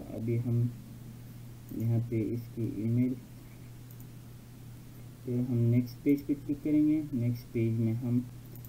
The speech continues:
फिर design में जाते हैं। Design में हम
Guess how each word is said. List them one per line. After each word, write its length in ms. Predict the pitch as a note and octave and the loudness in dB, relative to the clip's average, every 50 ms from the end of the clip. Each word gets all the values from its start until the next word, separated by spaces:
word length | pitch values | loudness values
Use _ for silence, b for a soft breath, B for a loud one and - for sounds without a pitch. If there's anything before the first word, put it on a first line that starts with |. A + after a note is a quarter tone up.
| - | -2
फिर 180 | - B2+ B2 B2 | 0 0 2 4
design 320 | C3+ B2+ B2+ C3+ C3+ C#3 | 2 2 4 4 6 6
में 120 | C#3+ C#3 C3+ | 6 6 6
जाते 220 | C#3+ C#3 C3 - D3 | 4 2 2 2 2
हैं। 380 | D3+ D#3 D3 D3 D3 D3 C#3+ B2 | 4 6 6 4 4 4 2 2
Design 320 | A#2 A2+ A#2 A#2+ A#2+ A#2+ | 2 2 2 4 4 4
में 180 | A#2+ A#2 A2+ A2+ | 6 6 4 4
हम 400 | A#2+ A#2+ A#2 A#2 A2+ - - | 4 4 4 4 4 2 0